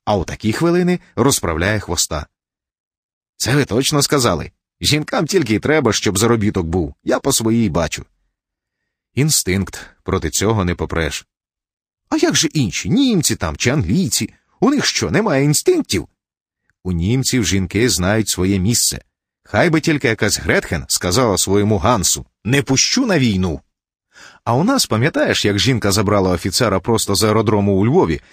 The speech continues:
коли відправляли миротворчий контингент до Іраку? На трибуні стоїть міністр оборони, а вона при всіх тягне свого чоловіка додому. І нічого, пішов,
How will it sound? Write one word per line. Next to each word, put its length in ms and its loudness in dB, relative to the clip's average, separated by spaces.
коли 220 2
відправляли 600 2
миротворчий 560 0
контингент 600 0
до 160 2
Іраку? 420 0
На 120 0
трибуні 400 2
стоїть 320 0
міністр 380 0
оборони, 520 0
а 120 -2
вона 220 0
при 160 0
всіх 280 0
тягне 420 0
свого 260 2
чоловіка 420 0
додому. 420 0
І 60 0
нічого, 640 2
пішов, 640 0